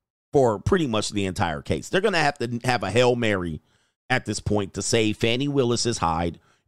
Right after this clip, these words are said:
Young Thug might walk from his case at this particular point because they got the grips on him. That's a completely different case. They also have Fannie Willis, uh, with the relationship with the criminal enterprise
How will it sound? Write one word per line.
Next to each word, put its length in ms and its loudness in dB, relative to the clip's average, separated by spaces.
Young 320 0
Thug 380 4
might 300 0
walk 340 2
from 180 0
his 180 -2
case 320 0
at 160 -4
this 160 0
particular 480 -2
point 320 -4
because 220 0
they 120 2
got 200 0
the 60 -6
grips 280 -2
on 160 0
him. 200 2
That's 200 0
a 60 -6
completely 440 0
different 320 -4
case. 280 -4
They 140 2
also 420 2
have 260 2
Fannie 280 0
Willis, 420 0
uh, 380 2
with 160 2
the 100 0
relationship 680 -2
with 100 -6
the 80 -8
criminal 460 0
enterprise 680 0